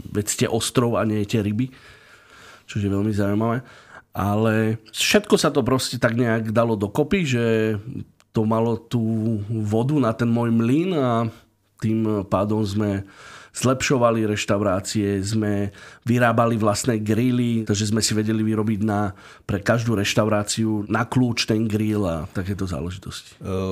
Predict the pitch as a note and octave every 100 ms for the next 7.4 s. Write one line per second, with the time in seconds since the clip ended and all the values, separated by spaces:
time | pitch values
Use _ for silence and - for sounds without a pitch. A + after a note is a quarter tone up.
0 | F#2+ G#2 G2+ C3 A#2+ A2+ A2 G#2 G2+ G#2+
1 | G#2+ G#2 F#2+ - G#2 - G#2 G2 G2+ G2+
2 | G2 G2 E2+ E2 F#2 F#2 G2+ G#2+ A2+ A2+
3 | - _ _ _ - _ _ - G#2 G#2+
4 | C3 C3 - - D#3 C#3+ C#3+ C3 C#3 B2
5 | A#2+ - D#2+ G2+ G2+ - B2+ B2 C3+ C3+
6 | B2+ _ _ - A2 G#2 - E2+ A2 C3
7 | C3 - - C#3